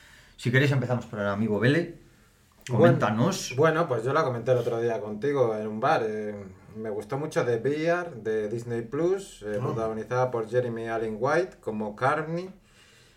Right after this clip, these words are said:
Speaker 2: Eh, se supone que es un, un chef de, de alta escuela, ¿no? De alta cocina, que se muere su hermano y hereda un antro de Chicago de mala muerte, entonces lo tiene que hacer reflotar.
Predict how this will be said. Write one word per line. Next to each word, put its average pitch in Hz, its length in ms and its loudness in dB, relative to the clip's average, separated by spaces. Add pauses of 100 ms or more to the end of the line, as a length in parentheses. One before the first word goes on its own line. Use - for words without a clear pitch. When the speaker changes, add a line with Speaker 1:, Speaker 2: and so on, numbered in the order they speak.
(280)
Speaker 2:
Eh, 113 600 -2
se 113 120 -10
supone 127 300 -6
que 147 80 -4
es 135 140 -8
un, 147 600 -4
un 135 200 -8
chef 143 320 -2
de, 110 480 -2
de 110 120 -4
alta 123 220 -4
escuela, 147 420 -2
¿no? 131 140 -2
De 131 80 0
alta 123 260 -2
cocina, 156 520 -6
que 110 100 -8
se 107 140 -10
muere 120 180 -4
su 123 140 -8
hermano 139 440 -4
y 113 120 -4
hereda 110 380 -4
un 107 140 -6
antro 110 680 -4
de 104 120 -6
Chicago 113 520 -4
de 104 80 -8
mala 113 180 -4
muerte, 139 340 -4
entonces 127 300 -6
lo 104 80 -4
tiene 110 160 -8
que 104 60 -10
hacer 117 180 -6
reflotar. 87 540 -12